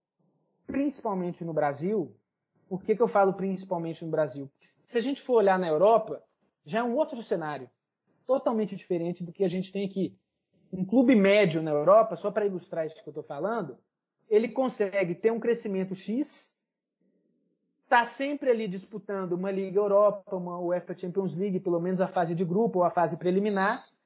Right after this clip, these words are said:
que já vai lhe render um, um, uma receita corrente, porque se ele participa todo ano, ele vai ter essa receita todo ano, considerável pra que ele consiga sobreviver num outro patamar.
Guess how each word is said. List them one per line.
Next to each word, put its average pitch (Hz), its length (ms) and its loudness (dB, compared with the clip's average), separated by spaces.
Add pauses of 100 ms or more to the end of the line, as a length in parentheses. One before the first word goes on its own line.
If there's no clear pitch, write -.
(220)
que 240 160 0
já 220 200 6
vai 226 260 4
lhe 247 200 -4
render 190 680 0 (680)
um, 190 80 -6
um, 202 560 -4
uma 202 120 0
receita 190 840 0 (640)
corrente, 208 580 4
porque - 140 -14
se 190 80 0
ele 185 80 -4
participa 190 600 -6
todo 185 300 0
ano, 170 240 -2
ele 165 100 -4
vai 170 120 -2
ter 180 80 -4
essa 175 160 -4
receita 165 420 -4
todo 175 320 2
ano, 214 340 0 (320)
considerável 247 840 4
pra 247 160 -6
que 277 100 -8
ele 254 120 -6
consiga 269 540 -4
sobreviver 226 840 2
num 240 140 -6
outro 226 300 0
patamar. 220 580 -4